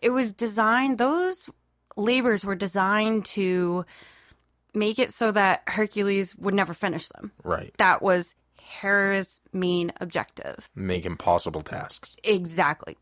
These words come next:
Speaker 1: Suffer. Here, child, suffer. That's, that's what she wanted. And he just kinda outsmarted her on everyone.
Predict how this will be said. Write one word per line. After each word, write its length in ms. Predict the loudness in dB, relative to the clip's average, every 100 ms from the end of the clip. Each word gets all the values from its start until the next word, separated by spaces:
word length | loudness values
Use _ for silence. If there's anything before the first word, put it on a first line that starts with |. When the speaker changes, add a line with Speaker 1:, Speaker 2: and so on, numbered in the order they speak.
| _
Speaker 1:
Suffer. 760 | -8 -4 -2 0 0 0 -6 -8 _ _
Here, 220 | -2 0
child, 400 | 0 0 0 -2
suffer. 480 | -2 -2 -2 -4 -10 -12 -16 -16 _ -10
That's, 300 | -10 -8 -10
that's 260 | -6 -4
what 100 | -4 -6
she 100 | -6
wanted. 360 | -4 -4 -6 -10 -20 -20 -20 _ _ -14
And 160 | -8 -4
he 120 | -2
just 200 | -4 -6
kinda 180 | -2 0
outsmarted 600 | 2 0 -2 0 0 0
her 160 | -2 -2
on 120 | 0
everyone. 640 | -2 -2 -2 -2 -2 -4